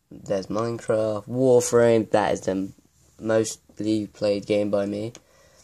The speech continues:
Battle Islands, it's just a normal game like, uh,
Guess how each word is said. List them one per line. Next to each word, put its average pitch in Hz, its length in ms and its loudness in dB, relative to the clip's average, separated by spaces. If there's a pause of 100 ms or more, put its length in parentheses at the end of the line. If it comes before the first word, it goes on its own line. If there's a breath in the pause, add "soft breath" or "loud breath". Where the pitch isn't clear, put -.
(840 soft breath)
Battle 120 260 2
Islands, 123 540 4
it's - 220 -8
just 107 260 -12
a 104 60 -4
normal 104 360 0
game 101 280 -2
like, - 760 -10
uh, 90 1160 -10